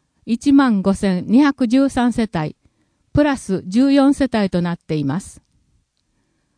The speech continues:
今月の表紙は、堀ヶ池のイルミネーション。十一月二十一日土曜日から二十八日土曜日の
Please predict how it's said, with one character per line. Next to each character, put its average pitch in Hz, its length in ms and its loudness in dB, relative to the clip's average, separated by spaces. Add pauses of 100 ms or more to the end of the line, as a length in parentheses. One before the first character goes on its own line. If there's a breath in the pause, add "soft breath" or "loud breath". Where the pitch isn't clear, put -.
(680)
今 311 240 4
月 302 220 2
の 294 120 6
表 269 380 2
紙 214 60 0
は、 185 200 -2 (420)
堀 285 240 4
ヶ 320 120 2
池 262 240 0
の 190 200 2
イ 208 100 0
ル 262 120 6
ミ 262 120 8
ネ 226 160 4
ー 185 40 0
シ - 140 -4
ョ 160 40 -2
ン。 - 120 -8 (760)
十 285 240 4
一 285 200 0
月 277 360 -2
二 269 160 6
十 254 200 4
一 226 200 0
日 226 260 0
土 208 160 4
曜 269 160 6
日 190 140 0
か 175 160 -4
ら 170 160 -6 (440)
二 285 140 6
十 262 220 4
八 226 300 -2
日 220 260 2
土 220 160 6
曜 254 160 8
日 190 100 0
の 175 220 -2